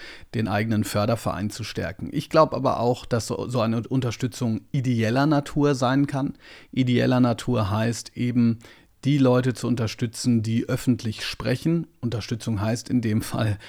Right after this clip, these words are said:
das kann wirklich nur ein kleines Like bedeuten, das kann sein zu widersprechen, wenn Leute ihre Vorurteile abladen. Aber natürlich gibt es dann auch Gremien,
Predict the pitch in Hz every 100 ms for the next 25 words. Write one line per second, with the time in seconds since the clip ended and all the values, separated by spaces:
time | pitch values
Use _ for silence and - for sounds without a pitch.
0 | - - 110 - 139 135 131 110 117 107
1 | 110 107 104 98 98 131 - 143 139 139
2 | 143 135 120 113 - 120 117 110 113 113
3 | 107 98 - - 113 - 143 131 117 107
4 | 101 110 117 107 - 120 113 104 - -
5 | - 123 143 139 135 135 135 - 131 131
6 | 123 131 131 - - - - - 127 123
7 | - 135 - 117 123 - 113 101 - 113
8 | 113 127 135 107 92